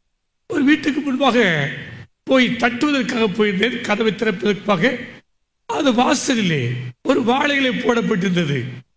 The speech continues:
அதிலே பழம், தேங்காய் எல்லாம் வைக்கப்பட்டிருந்தது. நான் கதவை தட்டினேன். அந்த வீட்டிலிருந்து வந்தாங்க, கதவை திறந்தாங்க.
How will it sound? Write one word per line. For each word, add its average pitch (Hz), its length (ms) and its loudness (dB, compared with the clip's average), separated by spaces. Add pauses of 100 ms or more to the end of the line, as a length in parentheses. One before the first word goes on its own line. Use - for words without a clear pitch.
(240)
அதிலே 240 420 2
பழம், 196 560 0
தேங்காய் 196 560 0 (360)
எல்லாம் 269 600 -2
வைக்கப்பட்டிருந்தது. 190 800 0 (2000)
நான் 285 200 0
கதவை 247 320 4
தட்டினேன். 214 540 0 (1000)
அந்த 208 200 2
வீட்டிலிருந்து 202 500 2 (460)
வந்தாங்க, 151 540 -2 (140)
கதவை 226 280 0
திறந்தாங்க. 147 640 0